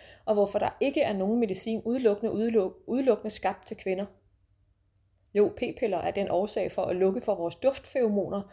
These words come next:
så vi ikke tiltrækker den rigtige partner igen, så det maskuline kan kontrollere os. Det var derfor, det var kvinden, der fik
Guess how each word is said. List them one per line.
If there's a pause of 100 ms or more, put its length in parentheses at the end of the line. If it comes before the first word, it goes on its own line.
(360)
så
vi
ikke
tiltrækker
den
rigtige
partner
igen,
så
det
maskuline
kan
kontrollere
os.
Det
var
derfor,
det
var
kvinden,
der
fik